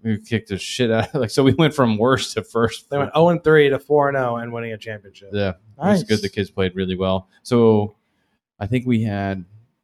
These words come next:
Speaker 1: forty-three hits this weekend. It was insane.
Speaker 2: Versus <laughs>
Speaker 1: Versus, like, our oh,
Speaker 2: twelve?
Speaker 1: our, our three, four, five hitters that
Speaker 2: Yeah.
Speaker 1: went oh for twenty-two.
Speaker 2: Yeah. No, it was good. I watched, Carl and I watched the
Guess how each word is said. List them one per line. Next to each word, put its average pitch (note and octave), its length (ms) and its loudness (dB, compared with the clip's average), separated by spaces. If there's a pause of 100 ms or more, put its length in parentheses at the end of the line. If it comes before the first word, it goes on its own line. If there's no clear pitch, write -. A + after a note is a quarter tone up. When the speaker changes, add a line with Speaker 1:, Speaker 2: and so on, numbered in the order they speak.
(480)
Speaker 1:
forty-three A#2 840 0
hits A2+ 360 0
this C3+ 220 -4
weekend. C3+ 380 -4
It G#2+ 60 -12 (380)
was A2+ 120 -8
insane. A#2 400 2
Speaker 2:
Versus A2+ 360 -6 (100)
<laughs> A2+ 100 -6
Speaker 1:
Versus, A2+ 420 -2
like, G2 160 -4 (240)
our A#2 220 2
oh, B2 160 6
Speaker 2:
twelve? B2 380 4
Speaker 1:
our, A#2 140 4
our A2+ 60 0
three, C3 200 -2
four, A#2 180 4
five A2+ 240 0
hitters A2 280 2
that G#2+ 80 0
Speaker 2:
Yeah. G2 60 -2
Speaker 1:
went G2 120 -4
oh G#2 140 2
for G#2 140 -8
twenty-two. F#2 400 -6
Speaker 2:
Yeah. G2 200 -10 (100)
No, B2 80 2
it C#3+ 40 6
was D3+ 120 4
good. D3 200 2
I B2 80 2
watched, C#3 680 0 (760)
Carl D3 200 0
and C#3 80 -2
I C3 120 -2
watched B2 560 -4 (340)
the A2 160 -6